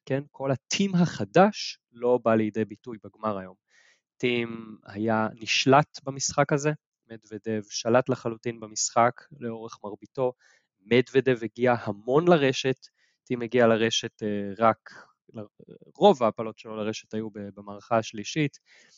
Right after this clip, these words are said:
ומדוודב, אה, די התמודד איתן בקלות.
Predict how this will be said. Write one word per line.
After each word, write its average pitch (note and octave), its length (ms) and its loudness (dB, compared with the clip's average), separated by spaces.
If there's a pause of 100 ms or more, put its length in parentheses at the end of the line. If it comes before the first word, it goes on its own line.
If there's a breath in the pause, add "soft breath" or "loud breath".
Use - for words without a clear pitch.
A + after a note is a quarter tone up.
(340 soft breath)
ומדוודב, G#2+ 680 -2 (100)
אה, F#2+ 400 -6
די G#2 120 -4
התמודד G#2 380 -8
איתן G#2 280 -10
בקלות. C#3 720 -10